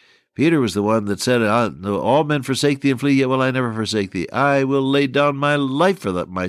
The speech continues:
I'm willing to die for you, Lord." That's what he said.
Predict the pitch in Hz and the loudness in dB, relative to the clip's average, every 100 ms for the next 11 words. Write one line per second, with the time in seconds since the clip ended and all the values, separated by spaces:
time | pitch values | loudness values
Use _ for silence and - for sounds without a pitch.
0 | 80 131 175 202 160 156 160 170 - 90 | -2 -2 0 -2 -2 0 0 0 -2 -6
1 | 67 60 60 - - _ _ _ _ _ | -6 -10 -14 -16 -20 _ _ _ _ _
2 | - 156 101 - 110 87 | -8 -4 -4 -4 -4 -6